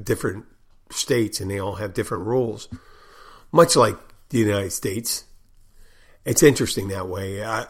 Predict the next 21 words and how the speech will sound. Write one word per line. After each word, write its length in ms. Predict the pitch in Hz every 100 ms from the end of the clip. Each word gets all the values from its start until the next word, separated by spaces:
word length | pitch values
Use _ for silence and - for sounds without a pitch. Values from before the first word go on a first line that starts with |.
| -
I 140 | 110
spoke 320 | 110 - 127
about 280 | 107 107 104
this 220 | 120 101 - - - - - _ - - _ _ _ -
at 140 | - 101
one 200 | 113 120
of 60 |
my 140 | 101 95
last 340 | 101 101 -
trips 320 | - 98 - - - _ - - -
how, 480 | - 107 104 98 - - - _ _ _ _ - _ _ _ - - -
you 120 | 135
know, 80 | 120
you 160 | 113 113
think 280 | - 147 127
you're 140 | 117
going 320 | 131 120 113
to 100 | 110
the 80 | 117
European 640 | 104 113 104 - 104 101
Union 520 | 104 123 107 87 90